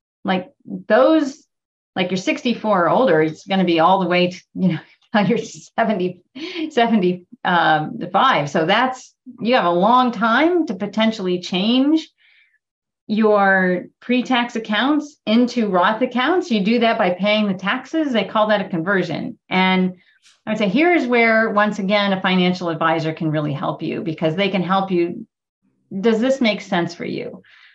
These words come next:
Right? And how much should you do? Probably just up to the next tax bracket. Couple of pitfalls, right? If you, you know, you don't wanna pay Medicare surcharges. So having too much in the pre-tax can throw you into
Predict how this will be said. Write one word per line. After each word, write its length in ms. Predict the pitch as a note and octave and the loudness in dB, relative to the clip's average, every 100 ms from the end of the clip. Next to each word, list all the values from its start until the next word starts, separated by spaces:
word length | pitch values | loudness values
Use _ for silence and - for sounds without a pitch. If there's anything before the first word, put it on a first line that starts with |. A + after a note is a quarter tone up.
| - | -6
Right? 240 | F#3+ F#3+ | -2 0
And 100 | - | -2
how 220 | E3 C4+ C#4 | -2 0 2
much 260 | B3+ B3 | 0 -2
should 220 | - A3 | -2 0
you 160 | G3 F#3 | 2 0
do? 320 | E3 D3 - | 0 0 -2
Probably 320 | - G#3 G#3 F#3+ | -2 0 2 0
just 240 | G3 F#3 G3 | 0 -2 -4
up 160 | F#3 | -6
to 80 | F#3+ | -6
the 100 | F3+ | -4
next 320 | E3+ E3 - | -2 -4 -8
tax 320 | - D#3+ D#3+ | -6 -6 -6
bracket. 520 | - - - - - _ _ _ _ _ _ _ | -12 -10 -10 -12 -16 _ _ _ _ _ _ _
Couple 240 | D#3 D3+ F#3+ | -8 -2 -2
of 120 | G3+ | 0
pitfalls, 760 | C4+ C4+ - D#3 - - - - - | -2 -2 0 0 0 -6 -14 -20 -6
right? 400 | E3+ E3+ - - | -2 -2 -2 -6
If 140 | - F3+ | -10 -2
you, 400 | E3+ E3 D#3+ - _ _ _ _ _ _ - | 0 0 -2 -8 _ _ _ _ _ _ -6
you 140 | G3+ | 0
know, 340 | F3 E3+ - _ - | 0 0 -4 _ -10
you 140 | G#3+ G#3+ | -2 0
don't 160 | C#4+ | 2
wanna 160 | C#4+ A#3+ | 2 0
pay 220 | G#3+ A#3 | 0 0
Medicare 480 | G#3 G3+ G3 E3 F#3+ | 2 0 0 -2 -4
surcharges. 840 | - B3 B3 F3+ D#3+ E3 A3+ D4+ | 0 -2 0 0 0 0 -2 -2
So 120 | - F#3 | -2 0
having 380 | G3 G3 G3 | 0 0 -2
too 200 | F#3+ A#3+ | -4 0
much 280 | A#3+ A3 G#3+ | 2 2 0
in 140 | G#3+ F#3 | -2 -2
the 80 | |
pre-tax 720 | F3 G3 F#3+ F#3+ E3 G3+ - - | -2 -4 -6 -4 -4 -4 -6 -6
can 360 | F#3+ E3+ D#3+ - | -4 -4 -6 -4
throw 180 | F#3 F#3+ | 0 2
you 200 | G3 F3+ | 2 2
into 440 | F3+ E3 D#3+ F3 | 2 2 0 -2